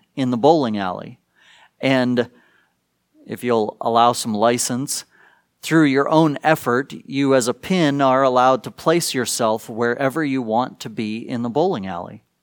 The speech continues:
Well, God is the one bowling,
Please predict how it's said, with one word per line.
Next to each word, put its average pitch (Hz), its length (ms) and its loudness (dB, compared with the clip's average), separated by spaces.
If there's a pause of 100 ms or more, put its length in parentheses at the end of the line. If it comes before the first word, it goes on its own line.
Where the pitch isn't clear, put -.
(960)
Well, 135 360 4 (720)
God 135 400 6
is 120 240 -2
the 135 80 -2
one 120 280 2
bowling, 101 560 0